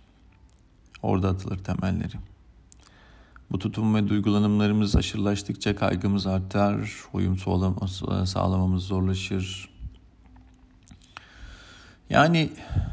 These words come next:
aslında hepimiz ölümle ne zaman tanışırız? Bir yakınımız öldüğünde, beslediğimiz bir hayvan öldüğünde, öldüğünde,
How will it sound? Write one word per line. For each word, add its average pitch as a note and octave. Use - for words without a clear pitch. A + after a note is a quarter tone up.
aslında C3
hepimiz C3
ölümle C3
ne C3
zaman F#2+
tanışırız? -
Bir A#2+
yakınımız G2
öldüğünde, F#2
beslediğimiz F#2+
bir F#2
hayvan F#2+
öldüğünde, F#2+
öldüğünde, F#2